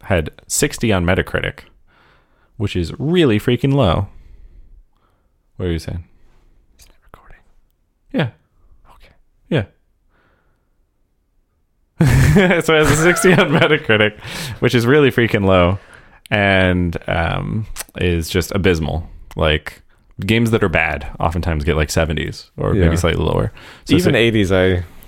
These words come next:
Speaker 2: I squint at a little bit.
Speaker 1: Eighties are, like, still great, but you might wanna, like, consider the genre. Nineties are like, "Oh, this is, like, really freaking good." So even
Speaker 2: Well
Speaker 1: if you don't
Speaker 2: reviewed across the board.
Speaker 1: Yeah, even if you don't like the genre, maybe you'll enjoy a ninety 'cause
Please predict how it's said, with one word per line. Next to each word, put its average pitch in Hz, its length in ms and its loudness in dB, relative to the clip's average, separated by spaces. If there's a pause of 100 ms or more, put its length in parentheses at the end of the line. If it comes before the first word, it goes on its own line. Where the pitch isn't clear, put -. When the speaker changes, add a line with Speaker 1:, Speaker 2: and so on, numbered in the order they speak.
(160)
Speaker 2:
I 107 100 -2
squint 98 440 -2
at 95 140 2
a 90 40 -6
little 95 160 -2
bit. 90 260 -2 (120)
Speaker 1:
Eighties 165 320 0
are, 147 120 4
like, 110 200 2
still 104 240 0
great, 82 440 0 (280)
but 87 460 0 (800)
you 87 220 0
might 92 200 2
wanna, 87 220 0
like, 78 160 -2
consider 82 340 -2
the 78 100 0
genre. 80 460 0 (100)
Nineties 92 420 0
are 90 80 2
like, 85 240 0
"Oh, 87 180 2
this 80 160 0
is, 78 100 -4
like, 85 360 -8 (140)
really 95 420 2
freaking 90 300 -2
good." 85 180 0
So 95 80 0
even 101 140 2
Speaker 2:
Well 117 80 4
Speaker 1:
if 110 40 2
you - 40 2
don't 87 100 2
Speaker 2:
reviewed 95 140 -2
across 90 240 -4
the - 80 -14
board. 113 360 0 (100)
Speaker 1:
Yeah, 160 240 0
even 117 140 0
if 143 80 0
you 131 60 0
don't 127 120 0
like 104 160 0
the 87 80 0
genre, 85 320 0
maybe 78 220 0
you'll 73 180 0
enjoy - 180 -4
a 78 80 -6
ninety 78 440 -4
'cause - 280 -8